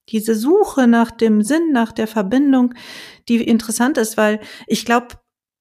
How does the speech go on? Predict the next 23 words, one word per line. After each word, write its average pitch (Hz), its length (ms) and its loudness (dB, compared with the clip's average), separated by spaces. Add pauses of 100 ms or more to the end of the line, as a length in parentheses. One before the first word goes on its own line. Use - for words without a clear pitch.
(280)
viele 262 300 -2
von 247 220 0
euch 226 180 0
da 214 140 0
draußen 240 840 -4
haben 247 220 -2
auch 359 440 -4 (280)
ihre 196 340 -6
Probleme 185 580 -2
mit 180 200 -2
dem 180 140 -2
Entspannen 185 640 -2
und 208 140 2
vielleicht 202 440 -2 (720)
nehmt 226 260 2
ihr 226 120 2
ja 202 160 2
was 190 240 -2
mit, 277 300 -2
während 190 300 -2
ich 190 160 -6
hier 208 200 -4
versuche, 185 720 -6